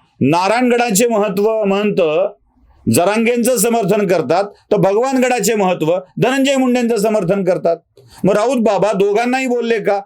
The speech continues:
असं दोघांच्याही समर्थकांना आणि विरोधकांना वाटत असतं? म्हणजे मुंडेंच्या समर्थकांनी राऊत बाबाचा व्हिडिओ तो न-, नारायणगडाच्या महंतांच्या विरोधात होता म्हणून दाखवायचा, तर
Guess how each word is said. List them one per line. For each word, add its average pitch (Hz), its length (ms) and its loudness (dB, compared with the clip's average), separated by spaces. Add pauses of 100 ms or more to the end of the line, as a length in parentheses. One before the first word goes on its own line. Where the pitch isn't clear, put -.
(140)
असं 175 160 0
दोघांच्याही 180 580 0
समर्थकांना 226 600 0
आणि 226 100 -2
विरोधकांना 208 540 0
वाटत 185 220 -2
असतं? 170 300 -6 (920)
म्हणजे 147 240 0 (200)
मुंडेंच्या 180 460 0
समर्थकांनी 170 720 0 (240)
राऊत 180 300 2
बाबाचा 170 400 0
व्हिडिओ 151 440 0 (280)
तो 175 100 2
न-, 135 280 0 (240)
नारायणगडाच्या 185 840 0
महंतांच्या 165 520 0
विरोधात 151 300 -2
होता 143 320 0 (180)
म्हणून 139 240 0
दाखवायचा, 170 520 0 (480)
तर 170 180 2